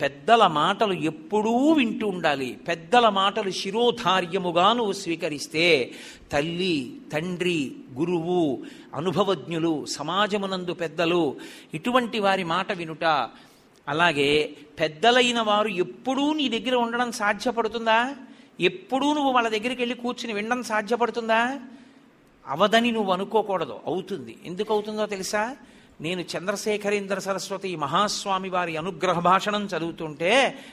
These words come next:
పరమాచార్య స్వామి వారు నా దగ్గర కూర్చుని మాట్లాడుతున్నట్టే, స్వామి నాతో మాట్లాడుతున్నట్టు. స్వామి నాతో మాట్లాడుతుంటే నేను కాఫీ తాగుతూ ఆయన,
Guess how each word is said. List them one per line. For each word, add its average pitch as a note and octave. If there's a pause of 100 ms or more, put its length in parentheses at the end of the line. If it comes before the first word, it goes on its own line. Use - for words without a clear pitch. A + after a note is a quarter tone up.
(180)
పరమాచార్య F3
స్వామి D#3
వారు D#3
నా G3
దగ్గర C#3+
కూర్చుని D#3+
మాట్లాడుతున్నట్టే, C#3 (580)
స్వామి F3+
నాతో F3
మాట్లాడుతున్నట్టు. D#3+ (500)
స్వామి F3
నాతో F#3+
మాట్లాడుతుంటే G3
నేను G3
కాఫీ F3
తాగుతూ G3
ఆయన, F#3